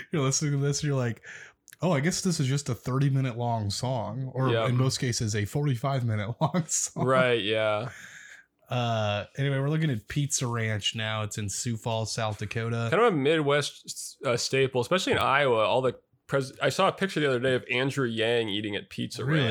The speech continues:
Speaker 2: Ranch.
Speaker 1: It's, I've never been there. There's one in Lincoln.
Speaker 2: I went once with, uh, Tyler,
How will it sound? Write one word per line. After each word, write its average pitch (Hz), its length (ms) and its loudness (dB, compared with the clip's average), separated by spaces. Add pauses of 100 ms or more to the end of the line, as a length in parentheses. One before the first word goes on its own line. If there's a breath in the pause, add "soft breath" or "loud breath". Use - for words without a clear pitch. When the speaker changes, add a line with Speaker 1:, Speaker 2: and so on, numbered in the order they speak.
(100)
Speaker 2:
Ranch. 107 260 -6
Speaker 1:
It's, 135 300 -4
I've 180 200 0
never 233 200 2
been 131 200 0
there. 107 160 2
There's 123 220 0
one 180 180 2
in 131 140 2
Lincoln. 104 420 -4 (120)
Speaker 2:
I 135 80 2
went 190 240 4
once 147 580 0
with, 127 320 -2
uh, 117 180 4
Tyler, 113 680 2